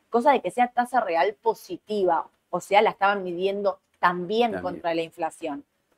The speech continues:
Speaker 1: Hoy vos <coughs> tenés una tasa negativa real contra la inflación y una especulación sobre qué va a pasar con el tipo de cambio. La verdad,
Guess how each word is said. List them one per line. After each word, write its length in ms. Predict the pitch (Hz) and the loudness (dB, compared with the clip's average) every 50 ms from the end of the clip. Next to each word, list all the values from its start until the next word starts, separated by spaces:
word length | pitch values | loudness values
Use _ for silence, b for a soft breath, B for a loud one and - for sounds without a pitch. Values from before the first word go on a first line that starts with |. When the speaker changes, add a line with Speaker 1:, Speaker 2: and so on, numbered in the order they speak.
| _ _ - | _ _ 8
Speaker 1:
Hoy 360 | 330 339 320 311 330 349 - _ _ _ _ _ _ _ _ _ _ - | 10 10 10 10 6 4 -2 _ _ _ _ _ _ _ _ _ _ 6
vos 220 | 208 262 269 254 | 8 8 8 8
<coughs> 40 | - | 6
tenés 480 | 294 269 262 247 208 175 165 - - _ _ _ _ _ _ _ _ | 0 2 4 4 2 2 0 -6 -14 _ _ _ _ _ _ _ _
una 340 | - 240 254 254 247 247 247 | 6 8 8 10 8 6 8
tasa 540 | - 269 269 262 - - - 160 151 151 - _ _ _ | 10 10 10 10 6 4 4 4 4 4 0 _ _ _
negativa 1040 | 180 185 196 196 196 196 185 180 - - 311 392 453 453 320 247 214 196 202 202 - _ _ _ _ | -4 -2 0 2 6 8 8 6 6 8 10 10 12 12 12 10 10 10 8 2 -6 _ _ _ _
real 480 | 160 165 170 180 196 208 226 226 214 - | 0 4 8 10 10 10 10 10 6 2
contra 340 | 175 170 165 143 - 160 | -4 -8 -10 -8 -6 -6
la 80 | 160 165 | -6 -6
inflación 760 | 165 165 160 185 190 208 220 - - 294 254 240 254 262 262 _ _ _ _ _ _ _ - | -10 -12 -2 2 2 2 2 2 2 4 4 4 4 0 -6 _ _ _ _ _ _ _ -2
y 120 | 240 302 | 2 2
una 180 | 381 440 440 381 | 4 4 4 2
especulación 760 | 269 - - 247 240 - 226 214 214 214 - - 302 349 359 | 2 4 4 4 6 6 6 6 6 4 2 0 0 -2 0
sobre 260 | - 294 240 208 208 | 2 2 2 2 2
qué 100 | - 240 | 4 6
va 80 | 254 294 | 6 6
a 60 | - | 6
pasar 300 | 247 226 - 254 285 320 | 4 6 6 6 6 6
con 140 | - 262 226 | 2 0 0
el 120 | 185 180 | -2 -2
tipo 240 | - 262 262 - 240 | -4 -4 0 4 4
de 140 | 196 175 - | 4 4 4
cambio. 460 | - 269 277 269 240 202 170 151 - _ _ _ _ _ _ _ _ _ _ _ _ _ | 4 2 2 2 -2 -6 -10 -14 -14 _ _ _ _ _ _ _ _ _ _ _ _ _
La 320 | 170 190 202 202 202 190 175 | 2 4 6 8 8 8 8
verdad, 540 | 185 185 180 190 214 233 226 185 160 - | 6 4 4 8 8 10 10 8 6 0